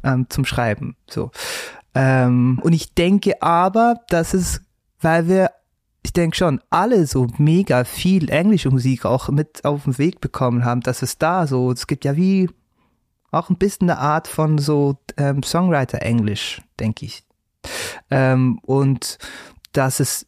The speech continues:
das ist für mich, ich glaube, es ist für mich einfacher, wenn ich jetzt, wenn ich einen Text auf Englisch hab, das, das in, in eine klarere Struktur zu bringen.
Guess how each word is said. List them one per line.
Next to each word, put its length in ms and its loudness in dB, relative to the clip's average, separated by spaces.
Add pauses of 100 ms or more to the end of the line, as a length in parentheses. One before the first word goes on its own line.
(160)
das 200 -2
ist 160 -2
für 240 -4
mich, 360 -2
ich 60 -16
glaube, 360 0
es 120 -2
ist 40 -10
für 100 -2
mich 260 0
einfacher, 720 0
wenn 140 0
ich 120 0
jetzt, 300 -6 (100)
wenn 140 -4
ich 160 -4
einen 120 -4
Text 300 -6
auf 220 -6
Englisch 340 0
hab, 160 -2
das, 360 -2
das 260 -4 (200)
in, 280 0
in 180 0
eine 120 0
klarere 680 -2
Struktur 540 -4
zu 160 -6
bringen. 360 -8